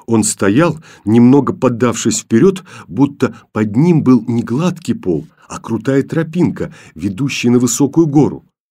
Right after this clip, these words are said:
Лицо его было красно, а упрямый взгляд прищурен. «Хорошо, Коля», сказала учительница, «садись, я тебе ставлю отлично.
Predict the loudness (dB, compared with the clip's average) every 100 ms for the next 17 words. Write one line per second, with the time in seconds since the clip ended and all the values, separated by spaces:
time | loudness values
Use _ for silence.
0 | _ -6 -4 -2 -2 0 0 2 2 0
1 | -6 _ -16 -12 -10 -6 -4 -4 -6 _
2 | _ -8 -6 -2 2 2 2 -2 0 0
3 | 0 -4 -14 -4 -2 -2 -2 -2 -2 -6
4 | _ _ _ _ _ -12 -10 -8 -2 0
5 | 0 2 0 0 -8 _ _ -18 -6 -2
6 | -2 -2 -6 -8 -8 -8 -8 -10 -14 _
7 | -6 -4 -2 0 -2 -4 -14 _ _ _
8 | -6 0 0 0 0 0 0 -2 0 -2
9 | -4 -4 -4 -6 -10 -16